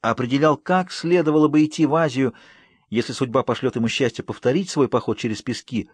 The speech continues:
в Бухару, город сказки. Когда Иван попал в Бухару в первый раз, он еще не осознал себя как ученый, как востоковед. Свой возможный следующий поход сейчас он представлял научной, тщательно продуманной экспедицией.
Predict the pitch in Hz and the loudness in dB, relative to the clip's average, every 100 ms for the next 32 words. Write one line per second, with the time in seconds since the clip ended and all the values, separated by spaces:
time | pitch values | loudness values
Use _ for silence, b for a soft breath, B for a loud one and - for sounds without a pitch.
0 | b _ 95 92 - 113 104 85 95 95 | b _ -10 -8 -2 0 0 -2 -4 -4
1 | - 113 90 - 78 _ _ _ _ _ | -4 -4 -4 -8 -20 _ _ _ _ _
2 | _ _ _ _ _ 123 131 208 202 185 | _ _ _ _ _ -2 4 4 4 2
3 | 180 185 151 160 180 170 170 165 170 190 | 2 4 2 2 0 2 0 -2 0 -2
4 | 156 143 - 151 156 160 160 165 - 92 | -2 -6 -2 0 0 0 2 2 0 -4
5 | 92 104 117 - 107 78 69 _ _ 101 | -8 -8 -8 -2 -2 -2 -12 _ _ -10
6 | - 98 - 131 107 69 _ _ _ _ | -8 -10 -6 -4 -4 -6 _ _ _ _
7 | _ _ _ _ - - 104 147 131 139 | _ _ _ _ -14 -8 2 4 4 0
8 | 143 170 151 123 113 - 139 156 127 - | 0 0 0 -2 -4 -2 0 0 0 -4
9 | 127 131 120 160 156 _ - - 110 - | -4 -2 0 -2 -2 _ -14 -10 -4 0
10 | 196 196 147 127 - 120 123 160 131 127 | 0 0 -4 -6 -2 -2 2 2 4 2
11 | 143 214 - - - - B B B B | 2 -4 -6 -8 -12 -14 B B B B
12 | - - 160 190 190 190 170 185 180 170 | -6 0 0 2 0 2 2 2 0 -2
13 | - 160 143 - - - | -4 -4 -4 -10 -18 -20